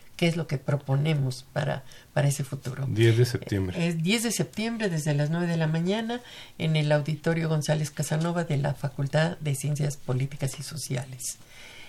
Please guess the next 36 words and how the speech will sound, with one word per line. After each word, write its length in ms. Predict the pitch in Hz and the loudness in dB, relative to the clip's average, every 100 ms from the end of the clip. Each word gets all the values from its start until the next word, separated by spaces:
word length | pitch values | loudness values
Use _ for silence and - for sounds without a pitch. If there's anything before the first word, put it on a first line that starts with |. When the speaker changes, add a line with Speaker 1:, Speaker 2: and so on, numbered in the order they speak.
| - - | -20 -8
Speaker 1:
Y 160 | 220 208 | 4 6
el 120 | 202 | 8
once 300 | 226 302 302 | 6 2 -2
de 100 | 247 190 | 0 0
septiembre 600 | 160 - 156 139 135 208 - - - - | -2 -2 0 0 0 -6 -14 -20 -20 0
tenemos 520 | 175 180 185 202 - | 2 4 4 2 2
la 160 | 185 139 | 4 6
inauguración 760 | 135 139 143 139 147 165 165 | 6 6 6 6 4 2 2
ya 160 | 160 151 | 4 2
formal 500 | - 180 175 160 143 | 2 0 2 2 2
del 160 | 151 | -2
Congreso. 640 | 143 160 170 156 143 - 175 - - - | -2 0 2 2 0 -2 -10 -12 -18 -6
El 120 | 160 | -2
señor 300 | 151 147 151 | 2 2 2
rector 440 | 147 143 - 170 160 | 0 -2 4 4 4
nos 240 | 143 139 | 2 2
va 60 | 135 | 0
a 20 | |
hacer 200 | 127 135 | 0 -2
favor 400 | - 131 139 139 - - - | 0 2 0 -4 -10 -18 -8
de 100 | - | 4
hacer 260 | 143 139 151 | 4 6 2
esta 220 | 147 - | 0 -2
inauguración 760 | 147 151 156 165 185 208 185 196 - - - - - - | 0 2 2 4 4 6 4 2 -8 -18 -16 -16 -14 -2
y 220 | 220 190 | -2 0
vamos 420 | 175 175 202 220 208 | 4 6 6 4 4
a 40 | |
abrir 360 | 185 165 196 - | 4 2 0 0
ese 260 | 170 160 170 | -2 0 0
día 260 | 180 220 240 - | -2 -4 -8 -4
también 440 | 170 151 156 143 143 - - | 2 2 4 0 -2 -10 -8
a 140 | - 156 | -2 2
todos 260 | 196 220 | 4 4
los 180 | 214 160 | 2 0
alumnos 560 | 147 147 147 139 151 151 | 0 0 0 0 0 -2
que, 340 | - 147 139 | -4 -4 -4